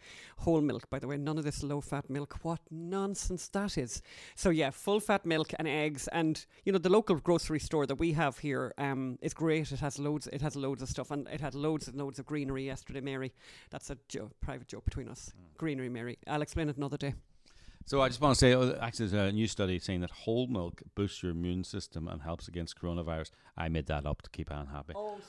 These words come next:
Speaker 1: stop. All right, the gig economy.
Speaker 2: <laughs> Okay, the gig economy. Sorry, no, do not take that. That was a joke. I was, Anne has, is an advocate for whole milk, and I just felt I would boost her a little bit. Uh, uh, that is not, do not go out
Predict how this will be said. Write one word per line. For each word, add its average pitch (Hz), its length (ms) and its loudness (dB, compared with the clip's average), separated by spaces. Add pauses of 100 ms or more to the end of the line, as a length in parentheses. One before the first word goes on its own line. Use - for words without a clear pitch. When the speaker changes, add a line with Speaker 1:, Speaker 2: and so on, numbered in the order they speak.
(260)
Speaker 1:
stop. 175 340 -18 (360)
All 180 120 -14
right, 151 140 0 (300)
the 160 60 -20
gig 165 180 -20
economy. 151 460 -18
Speaker 2:
<laughs> - 60 -20
Okay, 135 240 2
the 127 100 2
gig 160 160 10
economy. 127 560 10
Sorry, 101 580 6 (200)
no, 107 180 -6 (180)
do 139 120 4
not 139 220 8
take 110 120 -4
that. 110 120 2
That 117 160 2
was 120 100 2
a 101 60 -2
joke. 104 280 0
I 104 120 0
was, 101 180 -2 (240)
Anne 117 380 2
has, 101 340 0
is 107 140 -2
an 95 160 0 (100)
advocate 95 460 -2
for 87 100 -10
whole 87 220 -4
milk, 85 220 -6
and 85 100 -6
I 80 60 -6
just 76 220 -14
felt 76 220 -10
I 85 80 -6
would 78 200 -12
boost 87 240 -10
her 82 100 -6
a 76 40 -8
little 78 160 -10
bit. 76 160 -12 (500)
Uh, 78 240 -6
uh, 78 200 -8 (200)
that 87 160 -2
is 85 140 -8
not, 92 340 0
do 98 120 2
not 95 300 0
go 92 160 0
out 87 140 -2